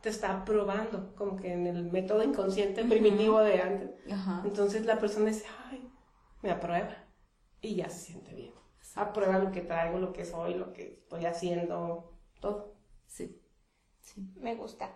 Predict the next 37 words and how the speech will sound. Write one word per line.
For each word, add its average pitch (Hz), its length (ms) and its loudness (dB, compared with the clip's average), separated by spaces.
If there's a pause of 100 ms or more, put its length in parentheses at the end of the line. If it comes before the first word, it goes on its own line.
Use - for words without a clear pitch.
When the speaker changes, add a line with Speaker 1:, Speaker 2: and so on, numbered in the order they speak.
Speaker 3:
Tengo 285 280 -2
una, 370 140 0 (160)
una 294 160 0
anécdota 277 540 -4
que - 120 -20
quiero 240 220 -6
platicar 269 500 -4
de 233 120 -6
cuando 233 340 2
no 254 260 2
das 233 300 0
el 240 120 -8
detalle. 240 540 -2 (720)
Hace 277 240 -2
tiempo 262 380 -2
tomé 226 320 -2
a, 214 140 0
este, - 340 -10
unos 220 360 -8
coaching, 247 520 -4 (100)
que 214 140 -4
ya 180 120 -4
les 185 140 -10
había 180 180 -4
platicado 185 440 -8
de 185 80 -4
ellos, - 180 -12
que 226 140 -18
los - 180 -20
tomé, - 360 -10
etcétera. - 380 -14
Speaker 1:
Ajá. 196 380 -12
Speaker 3:
Pero 226 140 4
bueno, 220 140 4
entre 240 160 2
los 247 140 2
varios 262 300 4